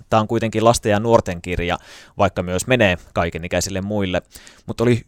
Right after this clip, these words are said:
hyvin vaikeaa näinkin tavallaan synkistä aiheesta kirjoittaa sillä lailla, että se on myös lapsille luettavaa.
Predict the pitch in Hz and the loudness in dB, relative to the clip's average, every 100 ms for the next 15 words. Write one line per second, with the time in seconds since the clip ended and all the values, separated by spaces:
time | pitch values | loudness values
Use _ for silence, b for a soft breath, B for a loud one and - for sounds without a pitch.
0 | - 175 165 117 98 101 98 95 92 87 | -4 -2 2 0 2 2 2 0 0 2
1 | 85 - - 107 104 101 104 - _ _ | 0 -2 -6 -2 0 0 -4 -4 _ _
2 | _ - - 107 107 104 104 101 - - | _ -18 -6 0 4 4 2 0 -8 -6
3 | - 156 123 104 - 85 92 90 - - | -4 -4 -2 -2 0 2 0 -2 -6 -6
4 | 104 95 90 - 90 113 101 92 82 85 | -2 -2 -4 -4 -4 -2 -2 -2 -2 -2
5 | 90 - - 90 - - _ - - - | -6 -10 -14 -12 -12 -18 _ -20 -20 -20
6 | - - - 98 92 95 95 - 127 - | -18 -12 -4 -2 -2 -4 -4 2 2 2
7 | 98 78 73 71 - - 78 | -6 -6 -10 -12 -12 -14 -12